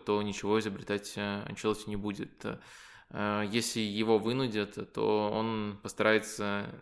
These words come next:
какие-то вот максимально близкие решения найти для того, чтобы выставить, э, тот Реал, который вот максимально близок к оптимальному сочетанию,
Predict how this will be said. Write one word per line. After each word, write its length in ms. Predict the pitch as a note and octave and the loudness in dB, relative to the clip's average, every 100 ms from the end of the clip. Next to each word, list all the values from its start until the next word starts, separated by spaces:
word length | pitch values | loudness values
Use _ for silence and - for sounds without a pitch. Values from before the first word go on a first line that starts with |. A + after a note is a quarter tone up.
| - | -14
какие-то 220 | - - | -6 0
вот 160 | G#2 G#2 | 0 -2
максимально 600 | G#2 - A2 G#2+ G#2 G2+ - - - - | -6 0 2 2 2 0 -6 -20 -20 -10
близкие 540 | G2+ A2+ A2+ - A2+ | -2 0 0 0 -2
решения 480 | G#2 - A2 G2+ G2 | -2 0 0 0 -2
найти 480 | G2 F#2+ - G#2+ G#2+ | -4 -6 -6 -4 -2
для 160 | G#2+ G#2 | -4 -6
того, 180 | - G2+ | -4 -4
чтобы 680 | - G2+ G2+ G2+ G2+ G2+ - - - - | -4 -2 0 2 0 -2 -8 -14 -18 -10
выставить, 600 | G#2+ - G#2 G2+ - - | -8 -2 -2 -2 -4 -4
э, 640 | G2+ G3 - - - - - | -2 -2 -4 -6 -12 -14 -2
тот 160 | A2 - | 0 4
Реал, 300 | G#2 A2 A2+ | 6 6 4
который 300 | - G#2+ G#2+ | -4 -4 -4
вот 240 | A2 - | -6 -8
максимально 420 | G#2+ - G#2+ A2 G#2 | -10 -4 0 0 0
близок 360 | G#2 G#2+ G#2 - | -2 -2 -4 -8
к 80 | - | -8
оптимальному 480 | G2+ G#2+ G#2+ G#2 G2+ | -8 -2 -2 -2 -4
сочетанию, 600 | - - G#2 G2+ G2+ | -8 -6 -2 0 -2